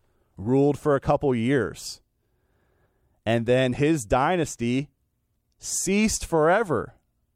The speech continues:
God completely rejected Saul. Yet, even if David's descendants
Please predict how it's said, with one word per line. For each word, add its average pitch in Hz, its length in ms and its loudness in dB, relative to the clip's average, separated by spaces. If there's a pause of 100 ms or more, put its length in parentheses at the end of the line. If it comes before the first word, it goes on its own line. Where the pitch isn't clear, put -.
(320)
God 185 400 2
completely 185 800 -2
rejected 147 720 0
Saul. 143 580 0 (1160)
Yet, 151 520 2 (1160)
even 160 440 0
if 117 220 -2
David's 135 500 0
descendants 110 920 -4